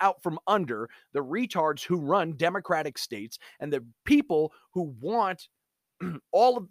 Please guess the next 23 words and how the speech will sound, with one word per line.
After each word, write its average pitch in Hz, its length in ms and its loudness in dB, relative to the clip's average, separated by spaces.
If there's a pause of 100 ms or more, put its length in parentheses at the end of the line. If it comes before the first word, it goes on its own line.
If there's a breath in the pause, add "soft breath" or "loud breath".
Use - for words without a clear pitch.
to, 165 160 2 (120)
to 170 100 -2
conglomerate 180 540 2
all 202 160 -2
of 214 80 -8
the 196 80 -8
control 196 320 -2
to 170 100 -6
themselves, 185 580 2 (280 loud breath)
the 170 40 2
one 233 300 0
thing 254 200 -4
that 202 120 -2
they 196 140 0
never 214 360 2
want 208 260 2
to 202 60 0
reestablish 160 960 0 (1700)
is 156 200 -2
what 170 180 0
Soviet 220 500 2
communism 147 720 -2
was. 117 500 -4